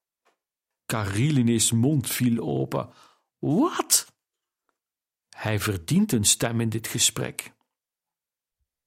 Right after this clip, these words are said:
In alle weken en dagen en uren dat ze ervan had gedroomd, had haar vader te vinden, had ze deze mogelijkheid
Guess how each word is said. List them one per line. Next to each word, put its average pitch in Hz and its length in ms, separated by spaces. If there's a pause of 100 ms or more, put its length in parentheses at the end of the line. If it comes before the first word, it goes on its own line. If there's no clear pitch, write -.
(400)
In 135 200
alle 160 260
weken 143 420
en 113 220
dagen 143 460
en 110 280
uren 170 480 (520)
dat 135 180
ze - 140
ervan 175 240
had 131 180
gedroomd, 165 680 (640)
had 170 240
haar 113 280
vader 151 480
te 135 160
vinden, 135 460 (720)
had - 240
ze 127 180
deze 113 320
mogelijkheid 123 880